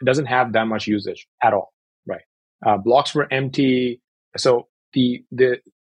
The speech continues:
it's, it was a little bit like this was a nice to have. Like, "Hey, here's a Bitcoin layer." Some people think of it as an L two, although there are technical,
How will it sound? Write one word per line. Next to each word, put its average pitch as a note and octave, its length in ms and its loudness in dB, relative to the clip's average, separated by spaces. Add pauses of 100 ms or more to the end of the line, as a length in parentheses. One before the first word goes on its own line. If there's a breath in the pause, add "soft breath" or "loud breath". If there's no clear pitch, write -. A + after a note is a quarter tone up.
(100)
it's, - 240 -6
it C3+ 180 -2
was D#3 120 2
a D#3+ 40 -2
little F3+ 160 0
bit F3+ 140 0
like C3 260 2
this B2+ 200 -4
was C#3+ 120 0
a B2+ 60 0
nice G#2 400 -2
to E3 120 -2
have. F3+ 280 -12 (400)
Like, G2+ 140 0
"Hey, D3+ 140 2
here's C#3+ 260 2
a C3 40 2
Bitcoin B2 420 -2
layer." A2 320 2
Some A#2 140 -4
people B2 200 -2
think A#2+ 200 -6
of A#2 120 0
it A2 100 0
as G#2 120 0
an G#2+ 160 -6
L G#2 240 -4
two, G#2+ 320 -6
although G2+ 200 -2
there G2+ 140 -8
are - 120 -12
technical, G#2+ 560 -4